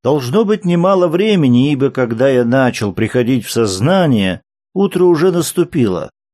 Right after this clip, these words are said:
Шар нёсся на чудовищной высоте над безбрежным океаном, и ни признака земли не было видно по всему широкому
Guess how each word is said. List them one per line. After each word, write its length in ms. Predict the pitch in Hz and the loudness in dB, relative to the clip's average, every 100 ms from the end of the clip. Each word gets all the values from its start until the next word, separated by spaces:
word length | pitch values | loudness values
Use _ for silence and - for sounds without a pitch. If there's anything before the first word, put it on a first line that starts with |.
| - | -14
Шар 420 | - 131 123 113 | -4 0 0 -2
нёсся 460 | 123 123 117 - 117 | -2 -2 -2 -4 -2
на 120 | 113 | -2
чудовищной 760 | - 113 120 117 104 - 113 113 | -2 0 0 0 -2 -4 -2 -2
высоте 680 | 107 - 110 151 170 123 _ _ _ | -2 -4 -4 0 0 -2 _ _ _
над 180 | 156 175 | -4 -2
безбрежным 760 | 147 160 135 151 165 127 143 147 | -2 -2 0 2 2 0 0 -2
океаном, 640 | 123 151 151 151 147 139 | 0 0 2 2 0 -2
и 180 | - 147 | -2 0
ни 140 | 139 | 0
признака 720 | 131 120 127 143 117 123 - | 0 -2 0 0 0 -2 -2
земли 440 | 117 117 123 139 143 | 0 0 0 0 0
не 180 | 127 143 | 2 2
было 240 | 120 123 | 2 0
видно 500 | 117 117 170 147 143 | 0 0 -2 -2 -4
по 160 | - 127 | -2 -4
всему 360 | - 127 135 | -2 -2 -2
широкому 880 | 131 123 113 147 160 151 151 156 143 | -2 -2 0 0 0 -2 -2 -2 -4